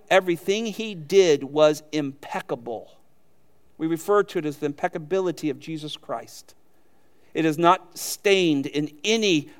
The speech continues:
way, shape, or form by the sin of man. And yet he dies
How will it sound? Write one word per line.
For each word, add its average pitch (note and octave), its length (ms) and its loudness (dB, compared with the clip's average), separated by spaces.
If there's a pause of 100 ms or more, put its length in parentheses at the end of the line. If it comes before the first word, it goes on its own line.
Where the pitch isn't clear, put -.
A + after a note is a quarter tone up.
(160)
way, G3 520 8 (100)
shape, A3+ 640 6
or F#3 180 4
form E3 640 6 (160)
by E3 120 6
the D#3+ 80 0
sin F#3+ 280 0
of D3 140 -4
man. D3 500 -2 (1500)
And D3 160 0
yet D3+ 220 6
he C#3 180 -12
dies C3 720 0